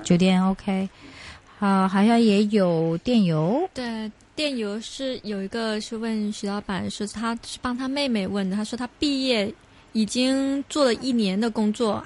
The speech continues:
Speaker 2: 而且还存了一笔资金，早前是用了一半资金买了七五零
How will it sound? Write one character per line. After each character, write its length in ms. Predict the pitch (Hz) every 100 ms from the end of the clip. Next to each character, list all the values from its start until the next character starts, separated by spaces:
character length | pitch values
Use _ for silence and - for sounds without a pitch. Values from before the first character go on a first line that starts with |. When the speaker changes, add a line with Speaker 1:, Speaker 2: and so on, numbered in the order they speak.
| -
Speaker 2:
而 120 | 214
且 240 | - 220
还 300 | 185 - 185
存 200 | 202 -
了 80 | 196
一 120 | 247
笔 180 | 240 196 214
资 140 | -
金， 280 | 233 254 269 277
早 240 | 214 180
前 280 | 180 208 214
是 140 | -
用 160 | 262 254
了 80 | 226
一 100 | 220
半 220 | 285 262
资 160 | 247 254
金 220 | 254 254
买 300 | 247 202 180
了 360 | 180 190 208 202
七 280 | - - 285
五 160 | 247
零 320 | 180 175 214